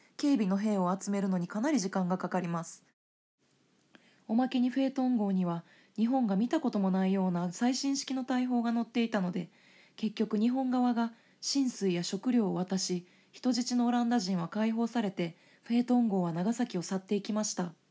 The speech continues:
これをフェートン号事件と言います。その後も日本の周辺ではイギリスやロシアの船の目撃が多発し、幕府はとうとう千八百二十五年、異国船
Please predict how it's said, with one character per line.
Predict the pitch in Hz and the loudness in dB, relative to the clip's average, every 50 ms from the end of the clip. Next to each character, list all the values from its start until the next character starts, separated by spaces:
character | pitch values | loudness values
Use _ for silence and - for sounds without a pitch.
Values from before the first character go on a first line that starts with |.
| _ _ _ _ _ _ _ _ _ | _ _ _ _ _ _ _ _ _
こ | - 247 | -2 0
れ | 247 269 269 | 2 2 2
を | 269 262 254 247 - _ | 2 0 0 -4 -6 _
フ | - - 277 | -8 -2 0
ェ | 277 277 | 2 2
ー | 277 277 | 2 2
ト | 269 262 | 0 0
ン | 262 262 254 | 0 2 2
号 | 240 262 254 254 | 2 4 2 2
事 | 190 233 | 0 0
件 | - 240 214 190 180 | 0 2 2 2 2
と | - 175 | 0 0
言 | 165 165 | -2 -2
い | 156 | -2
ま | 156 156 160 160 | -2 -4 -4 -6
す。 | - - - - - _ _ _ _ _ _ _ _ _ _ _ _ _ _ _ - | -10 -12 -18 -20 -20 _ _ _ _ _ _ _ _ _ _ _ _ _ _ _ -12
そ | - - 233 | -6 -2 0
の | 240 262 247 | 2 2 2
後 | 233 262 | 2 2
も | 240 247 247 247 - _ _ - | 2 2 2 0 -4 _ _ -6
日 | 226 233 | -4 -2
本 | 233 247 247 240 | 0 2 2 4
の | 240 247 | 2 2
周 | 247 - 240 240 240 | 0 0 2 2 2
辺 | 240 240 233 226 226 | 4 2 2 2 2
で | 220 208 | 2 2
は | 196 190 185 - - - _ _ - | 2 0 -2 -4 -10 -20 _ _ -2
イ | 226 240 220 | 0 2 4
ギ | 254 | 4
リ | 233 247 | 4 4
ス | 240 - - | 2 2 2
や | 240 233 233 | 2 4 4
ロ | 226 247 | 4 2
シ | 277 - 254 247 | 2 2 2 2
ア | 214 | 2
の | 190 190 190 | 4 2 2
船 | 190 185 196 | 4 2 2
の | 196 185 180 | 2 2 2
目 | 180 190 190 - 196 | 2 0 0 0 0
撃 | 190 196 190 196 175 | 0 0 0 -2 -4
が | 185 | -2
多 | 185 190 | -2 -4
発 | 170 170 196 196 - 196 | -4 -4 -6 -6 -6 -8
し、 | 185 - 208 196 190 _ _ _ _ - - - | -6 -4 -6 -6 -6 _ _ _ _ -20 -8 0
幕 | - 240 247 - 247 | 0 0 2 2 0
府 | 185 196 | 2 2
は | 185 175 | 0 0
と | 175 240 240 | 2 2 2
う | 220 220 | 2 2
と | - 170 | 0 -2
う | 170 | -2
千 | 170 - 254 247 214 | 0 0 0 2 2
八 | 196 190 190 - | 0 -2 -2 -2
百 | 175 - 185 | -2 0 0
二 | 180 202 190 | 0 0 0
十 | 170 180 170 | 0 -2 -2
五 | 147 170 | 0 -2
年、 | 165 165 165 156 147 - _ _ _ _ _ - | -2 -2 -4 -6 -8 -12 _ _ _ _ _ -6
異 | 220 202 | -4 -2
国 | - 247 247 247 254 | 0 0 0 0 -2
船 | 247 - - 262 254 247 | -2 0 2 2 2 2